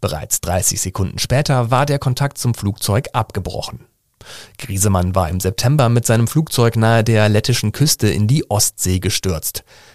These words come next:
Er war mit seiner Familie auf dem Weg von Spanien nach Köln, als über Frankreich der Kontakt zur Maschine abriss. Bei dem Unglück kamen Griesemann, dessen Ehefrau,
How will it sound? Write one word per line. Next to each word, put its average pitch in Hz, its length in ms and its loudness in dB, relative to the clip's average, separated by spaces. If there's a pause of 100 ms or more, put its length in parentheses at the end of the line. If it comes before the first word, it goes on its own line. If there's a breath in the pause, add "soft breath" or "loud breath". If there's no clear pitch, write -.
Er 78 320 -4
war - 100 -4
mit 92 140 -6
seiner 85 160 -4
Familie 110 480 2
auf 95 140 0
dem 104 180 2
Weg 107 180 0
von 110 200 0
Spanien 95 500 0
nach 110 220 0
Köln, 113 340 2 (300 loud breath)
als 87 320 -2
über 82 260 -6
Frankreich 92 580 0
der 87 200 -2
Kontakt 95 420 -2
zur 101 160 2
Maschine 95 540 0
abriss. - 640 -8 (480 loud breath)
Bei - 100 -8
dem - 160 -8
Unglück 104 420 0
kamen 98 360 2
Griesemann, 123 580 2 (140)
dessen 107 220 2
Ehefrau, 110 600 0